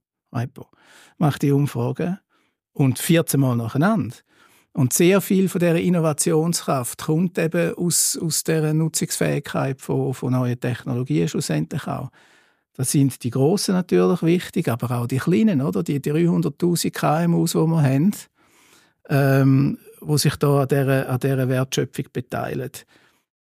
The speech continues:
Aber da gibt's auch Aspekte, wie jetzt, äh, die ganze Diskussion um die Regulierung beispielsweise.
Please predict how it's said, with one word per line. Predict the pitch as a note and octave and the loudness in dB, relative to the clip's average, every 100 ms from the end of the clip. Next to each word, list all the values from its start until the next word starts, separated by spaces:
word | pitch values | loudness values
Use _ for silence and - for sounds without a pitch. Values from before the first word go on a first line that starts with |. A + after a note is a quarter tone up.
| _ _ _ _ | _ _ _ _
Aber | - D3+ C#3+ | -4 0 2
da | D3 | 2
gibt's | E3+ D#3 - | 2 2 2
auch | C#3+ D3+ D3+ - | 2 2 2 0
Aspekte, | D3+ - D#3+ D#3 D#3+ - - - - A3 | -2 0 0 0 -2 -12 -12 -20 -20 -20
wie | G3 C#3+ D3+ D3+ | -6 0 2 4
jetzt, | D3 - - - | 2 0 -2 -4
äh, | C3 - E3 - | -8 -6 -6 -4
die | D3+ | -2
ganze | D3+ D3 D3 - D3 | 0 2 2 0 0
Diskussion | D3 - C3+ D#3 C#3+ D3 | 0 0 0 2 4 4
um | C3+ | 2
die | D3 | 2
Regulierung | C#3 E3+ G#3+ A3+ C#3 - - | 2 4 4 2 0 -4 -6
beispielsweise. | C#3 - D3 - C3 A2 - | -6 -2 -4 -2 -4 -6 -14